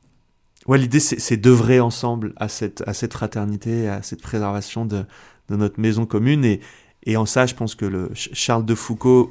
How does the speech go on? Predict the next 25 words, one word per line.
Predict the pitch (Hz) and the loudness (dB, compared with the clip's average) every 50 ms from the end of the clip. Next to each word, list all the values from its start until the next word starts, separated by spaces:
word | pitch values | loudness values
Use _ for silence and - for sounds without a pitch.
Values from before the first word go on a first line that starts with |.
| - - | -4 -14
sur | - - - - 117 110 | -16 -14 -6 -4 -2 -2
la | 113 110 | -2 -2
partie | - 107 - - - - | -4 -6 -8 -10 -12 -12
fraternité, | - - - 110 - - 104 104 110 110 107 - 120 120 120 120 - - - - _ _ _ - - | -10 -6 -6 -6 -4 -4 -2 -2 -2 -2 0 0 0 0 0 -2 -8 -16 -20 -20 _ _ _ -8 -4
et, | 107 107 104 | -2 -2 -2
et, | - - 104 101 98 - - | -2 -2 -4 -6 -4 -4 -4
et | 101 | -4
le | 101 98 | -4 -4
pape | - - 110 - | -2 -4 -6 -6
François, | - - 113 107 - - - 131 127 - | -6 -6 -4 -4 -4 -4 -6 -6 -4 -4
ou | 123 113 | -2 2
même | 120 127 117 - | 2 2 2 2
saint | - - 160 139 | 0 0 0 0
François, | - - - 123 120 - 170 170 165 127 | 0 -2 -2 -4 -2 -2 -2 -2 -2 -2
sur | 117 - - 104 104 | -4 -6 -8 -8 -8
la | 101 - | -8 -8
préservation | - - 113 107 110 104 104 - - 110 | -8 -8 -6 -4 -4 -4 -4 -6 -8 -8
de | 101 | -8
notre | 101 104 | -8 -8
maison | 101 101 95 101 | -8 -6 -6 -8
commune, | 98 - 101 98 107 123 127 127 113 104 101 - - - - - _ _ _ _ - 120 | -8 -8 -6 -6 -4 -4 -2 -2 -4 -4 -6 -8 -14 -20 -20 -20 _ _ _ _ -10 -10
euh, | 104 - | -8 -6
est | - 107 98 | -6 -4 -2
riche | 98 113 107 | -2 -2 -2
d'enseignements. | 107 110 107 - - 98 101 104 101 104 101 104 - | -2 -2 -4 -4 -4 -4 -4 -4 -4 -4 -6 -8 -10